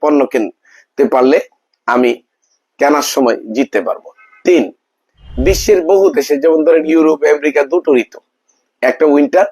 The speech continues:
একটা সামার। শীতকালের প্রোডাক্টগুলা গ্রীষ্মকালে চলে না, গ্রীষ্মকালের পণ্যগুলো শীতকালে চলে না। ফলে কসমেটিক্স বলেন, ক্লথ আইটেম বলেন, ক্লিয়ারেন্স সেল থাকে। অর্থাৎ সিজনের শেষে, সিজনের শুরুতে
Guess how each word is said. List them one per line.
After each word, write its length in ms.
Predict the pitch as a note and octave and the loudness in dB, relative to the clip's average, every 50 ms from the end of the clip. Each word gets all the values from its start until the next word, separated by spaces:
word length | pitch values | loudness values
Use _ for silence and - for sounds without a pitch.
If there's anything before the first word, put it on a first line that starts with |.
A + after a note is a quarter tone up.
| _ _ _ _ - | _ _ _ _ -6
একটা 200 | B2+ B2 - B2 | -6 -6 -4 -6
সামার। 340 | A#2 - B2+ G#2 F#2 F#2+ - - _ _ _ _ - - - - - | -8 -4 -4 -4 -4 -6 -10 -18 _ _ _ _ -14 -12 -12 -10 -8
শীতকালের 580 | - - F#3+ - - - - G3 F#3+ G3+ G3+ G3+ _ _ _ _ _ _ _ _ | -4 -2 -2 -2 -2 0 2 2 2 2 0 -2 _ _ _ _ _ _ _ _
প্রোডাক্টগুলা 640 | - D3+ D#3+ F3 E3 - - E3+ - A3 - - _ _ _ _ _ _ _ - | -2 0 2 2 2 0 0 0 2 2 0 0 _ _ _ _ _ _ _ -6
গ্রীষ্মকালে 540 | G#3 B3+ C4+ - - - D#3+ F3+ F#3+ G3 F#3 | -4 -4 -4 -2 -2 -2 0 2 2 0 0
চলে 240 | - G3 G3 G3+ G3+ | 0 2 2 2 2
না, 80 | A3 A3+ - _ _ _ - | 0 -2 -6 _ _ _ -6
গ্রীষ্মকালের 560 | - E3+ D#3+ - - G#3+ F#3 G#3 G#3 G#3 F#3+ | -4 -4 -4 -2 -2 -2 0 2 2 0 0
পণ্যগুলো 560 | - - F3+ F3+ F3+ F3+ E3+ D#3+ E3 C#3 - - _ _ _ | 0 0 0 2 2 2 2 2 2 0 0 -4 _ _ _
শীতকালে 580 | - - - B2+ - - - D#3 C#3+ C#3 C#3 | -10 -4 -4 -4 -2 -2 -2 0 2 2 0
চলে 220 | C3+ - A#2+ G#2 G#2+ | 0 -2 -2 -4 -4
না। 100 | - - - _ - - A#2 - - - | -6 -10 -14 _ -16 -16 -16 -16 -10 -4
ফলে 400 | - D#3 D#3+ D#3 D#3 D3+ D#3+ - - | 0 2 4 4 4 2 0 -4 -4
কসমেটিক্স 500 | - D3 C#3+ - - D#3+ D3+ D3 C3+ - C3+ | -4 -4 -4 -4 -2 -2 -2 -2 -4 -4 -2
বলেন, 320 | C#3+ D3 D3 C#3+ C#3 C#3 - _ _ _ _ _ _ _ | -2 0 0 0 -2 -4 -8 _ _ _ _ _ _ _
ক্লথ 260 | - C#3+ D3 D#3 D#3+ D#3+ - | 0 2 2 2 2 0 -4
আইটেম 360 | - - D3 C3+ D#3+ D#3+ D3+ C#3 | -4 -4 -2 -2 0 -2 0 0
বলেন, 260 | C#3+ C#3+ C#3+ C#3 C#3 - _ _ - - - - - - - - - | 0 0 0 0 -2 -6 _ _ -20 -14 -10 -8 -6 -6 -8 -8 -6
ক্লিয়ারেন্স 520 | E3 F#3+ G3+ A3 G#3+ G3+ G3+ G3+ G3 - | -2 0 2 4 4 4 4 4 2 0
সেল 340 | - - - F#3 F#3 E3+ D3 | -4 -6 -4 -2 0 0 -2
থাকে। 300 | - - - - - - - _ _ _ _ - | -2 -6 -14 -16 -16 -20 -20 _ _ _ _ -6
অর্থাৎ 260 | - B2 A#2+ D#3+ B3+ - _ _ _ _ _ _ _ _ _ _ - | -6 -4 -2 -4 -6 -6 _ _ _ _ _ _ _ _ _ _ -8
সিজনের 460 | - - - C3 A#2+ C#3+ F3 G3 G3+ | -6 -2 0 2 4 4 4 2 2
শেষে, 480 | F#3 - - - D3 C3+ - - F#3 G3+ - _ _ _ _ _ | 0 -2 -2 -2 -2 -2 -2 -4 -4 -4 -4 _ _ _ _ _
সিজনের 460 | - - C#3+ D3 D3 D#3 E3+ D#3+ E3 | -12 -6 -4 -2 0 2 2 2 2
শুরুতে 460 | D#3+ - - G3 G3+ - - G#3 A3 | 0 0 0 2 2 2 2 0 -2